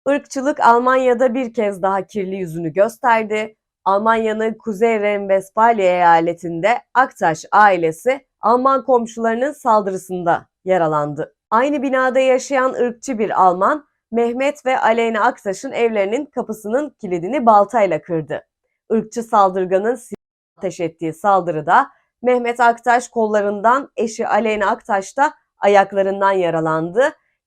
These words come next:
Genç çift yedi aylık bebekleriyle balkona kaçtı.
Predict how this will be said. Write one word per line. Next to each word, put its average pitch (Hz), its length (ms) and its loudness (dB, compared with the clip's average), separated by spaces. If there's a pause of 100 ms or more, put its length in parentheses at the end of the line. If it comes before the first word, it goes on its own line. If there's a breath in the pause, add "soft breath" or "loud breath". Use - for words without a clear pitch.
Genç 233 320 2
çift 240 360 -10
yedi 180 260 0
aylık - 360 4
bebekleriyle 190 800 -2
balkona 170 480 0
kaçtı. - 540 -12